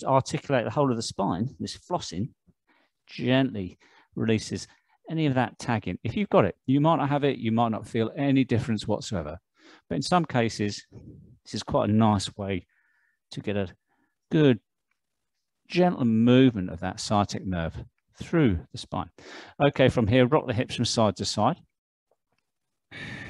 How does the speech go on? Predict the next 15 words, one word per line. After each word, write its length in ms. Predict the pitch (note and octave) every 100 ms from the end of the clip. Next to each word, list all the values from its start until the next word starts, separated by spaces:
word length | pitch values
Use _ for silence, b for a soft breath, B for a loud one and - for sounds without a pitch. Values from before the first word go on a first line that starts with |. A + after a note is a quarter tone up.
| B B B B B _ _ _ _ _ _
I'm 120 | D3+
gonna 140 | D#3+ D3+
straighten 920 | - - D#3+ D3+ D3 B2+ B2+ A2+ A#2 -
out 260 | A#2 G#2
the 80 | A2+
left 380 | G#2 G2+ E2 - G#2
leg, 160 | G#2+ - -
tuck 160 | - -
the 80 | G2+
left 200 | F#2+ -
toes 320 | G#2 G2+ F#2
in, 580 | F3 F#3 - - - - B B B B B
and 240 | C#3 A2 G2
we're 80 | F#2+
gonna 240 | F2